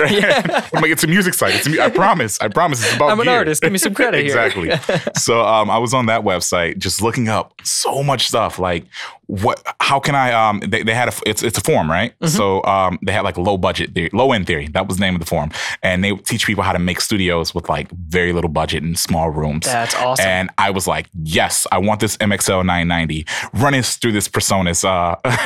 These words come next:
Speaker 2: <laughs> and, you know, with this Scarlett, uh, interface, like, this, this was it. And then you have your, your next up stuff. Like, you know, like, "I really want this Apogee duet." And these are just, like, all gear things, right?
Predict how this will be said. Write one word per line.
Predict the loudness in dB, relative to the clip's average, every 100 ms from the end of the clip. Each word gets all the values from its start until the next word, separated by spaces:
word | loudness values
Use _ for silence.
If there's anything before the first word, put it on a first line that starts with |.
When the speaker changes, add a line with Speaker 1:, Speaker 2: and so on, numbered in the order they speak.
| -2 -2 -2
Speaker 2:
<laughs> | 0
and, | 2 2 0
you | -2
know, | -2
with | -2
this | -2 -2
Scarlett, | 2 2 4 2 0
uh, | 2 2 2 0 -2 _ -2
interface, | 0 0 0 0
like, | -2 -2 -10 _ _
this, | -4 0 0 0
this | -2
was | 0 -2
it. | 0
And | 0
then | 0
you | 0
have | 0 0
your, | -2
your | 0 -2 0
next | 0 0
up | -2 -2
stuff. | -2 -2
Like, | -2
you | 0
know, | 0
like, | -2
"I | -2
really | 0
want | 0 0
this | 0
Apogee | 0 0 -2
duet." | 0 0
And | 0
these | 0 0
are |
just, | -2 -2 -2
like, | 0
all | -2 -2
gear | -2
things, | -2 -2
right? | -2 -2